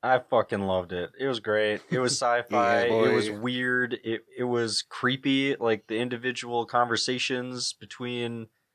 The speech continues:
Speaker 1: uh, the Doctor and Donna and the non-Doctor, non-Donna. So good. Uh, there's a mystery. There's weird shit. Everything's weird, and I loved it.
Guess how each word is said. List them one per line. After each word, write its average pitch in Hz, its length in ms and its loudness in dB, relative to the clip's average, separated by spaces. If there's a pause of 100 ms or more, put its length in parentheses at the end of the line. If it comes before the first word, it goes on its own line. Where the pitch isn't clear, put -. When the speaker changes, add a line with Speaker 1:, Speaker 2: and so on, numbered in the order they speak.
(1080)
Speaker 1:
uh, 107 260 4
the 101 80 -8
Doctor 117 300 2
and 107 80 -2
Donna 110 380 4
and 107 120 0
the 107 60 0
non-Doctor, 104 540 2
non-Donna. 107 580 2 (1080)
So 123 260 -2
good. 120 480 4 (640)
Uh, 101 400 6
there's 104 160 -6
a 101 120 -8
mystery. 113 720 0
There's 107 320 -4
weird 117 320 -2
shit. - 380 2 (180)
Everything's 147 380 0
weird, 120 440 2 (160)
and 92 100 -2
I - 20 4
loved 95 260 4
it. 76 120 -12